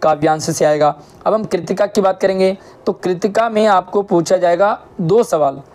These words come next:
दो सवाल होंगे। हम्म, इस बार जो है इन्होंने फिर से, आ, यस, यस, ये चार, दो सवाल होंगे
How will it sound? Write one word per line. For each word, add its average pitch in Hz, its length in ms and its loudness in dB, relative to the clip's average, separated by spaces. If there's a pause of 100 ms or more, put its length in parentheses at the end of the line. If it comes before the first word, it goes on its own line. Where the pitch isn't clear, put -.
(340)
दो 185 240 2
सवाल 208 280 2
होंगे। 208 340 0 (400)
हम्म, 180 720 2
इस 170 280 0
बार 196 300 2
जो 196 100 0
है 196 140 4
इन्होंने 190 220 0
फिर 165 160 0
से, 208 300 0 (440)
आ, 151 240 2
यस, 185 220 0
यस, 131 180 -2 (240)
ये 170 100 2
चार, 190 520 0 (380)
दो 165 200 0
सवाल 196 300 0
होंगे 196 320 0